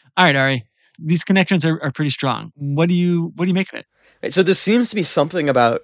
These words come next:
Speaker 2: Moshe's mission connecting to Yosef's mission here. And of course, what's the end result of Yosef's mission here?
Speaker 1: Yosef is sold into slavery in Egypt,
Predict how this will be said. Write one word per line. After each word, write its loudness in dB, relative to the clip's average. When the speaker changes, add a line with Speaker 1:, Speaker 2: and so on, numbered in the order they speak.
Speaker 2:
Moshe's -4
mission -2
connecting -6
to -6
Yosef's -4
mission -8
here. -14
And -4
of -8
course, 0
what's -2
the -6
end -2
result 0
of -6
Yosef's -4
mission -8
here? -14
Speaker 1:
Yosef -4
is -6
sold -6
into -10
slavery -6
in -8
Egypt, -8